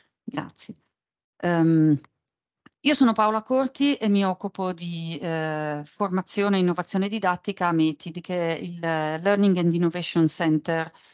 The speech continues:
di Politecnico di Milano. Eh, con me ci sono oggi, per mi-, con mia grande gioia, Fabio Nascimbeni, eh, delle European Training Foundation,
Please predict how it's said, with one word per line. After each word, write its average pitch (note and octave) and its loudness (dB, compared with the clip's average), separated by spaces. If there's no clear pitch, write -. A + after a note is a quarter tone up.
di E3+ -6
Politecnico E3 -4
di D#3 -2
Milano. C#3+ 2
Eh, E3 0
con B3+ 4
me B3 6
ci G#3+ 0
sono F#3+ 2
oggi, D#3+ -2
per F3+ -4
mi-, F#3+ -2
con G3+ 0
mia G3 4
grande G3 4
gioia, E3 0
Fabio G#3+ 0
Nascimbeni, F#3+ 0
eh, E3+ 0
delle F#3 -2
European G3+ 0
Training F#3 2
Foundation, A#3+ 4